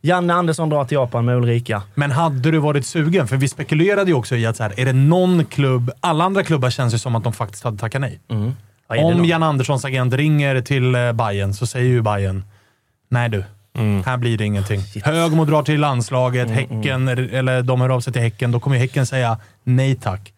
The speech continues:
Speaker 2: Jag tror majoriteten av klubbarna i Allsvenskan hade sagt nej tack.
Speaker 1: Mm.
Speaker 2: Men Halmstad
Speaker 3: Tillbaka till
Speaker 2: Ja.
Speaker 3: Peking då kanske?
Speaker 2: Halm-, nej, de hade också sagt nej.
Speaker 1: Ja, det hade de.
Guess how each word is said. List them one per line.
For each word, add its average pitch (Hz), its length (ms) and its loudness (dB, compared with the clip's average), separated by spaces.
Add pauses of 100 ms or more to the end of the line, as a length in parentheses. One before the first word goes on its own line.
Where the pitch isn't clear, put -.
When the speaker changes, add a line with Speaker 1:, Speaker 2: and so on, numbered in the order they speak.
(120)
Speaker 2:
Jag 151 120 -4
tror 180 220 4
majoriteten 175 680 2
av 143 40 0
klubbarna 123 300 0
i - 20 0
Allsvenskan 113 420 -4
hade 107 140 -2
sagt 107 220 -10 (540)
nej 131 200 0
tack. 101 320 -6 (140)
Speaker 1:
Mm. 117 280 2
Speaker 2:
Men 143 260 2
Halmstad 160 600 0
Speaker 3:
Tillbaka 170 200 2
till 151 80 0
Speaker 2:
Ja. 131 60 0
Speaker 3:
Peking 170 360 -2
då 156 120 0
kanske? 104 260 -4
Speaker 2:
Halm-, 180 340 0
nej, 123 200 -2
de 120 120 0
hade 135 140 0
också - 160 -6
sagt - 160 -12
nej. 101 180 -6
Speaker 1:
Ja, 143 100 0
det 139 80 0
hade 131 160 -2
de. 104 140 -6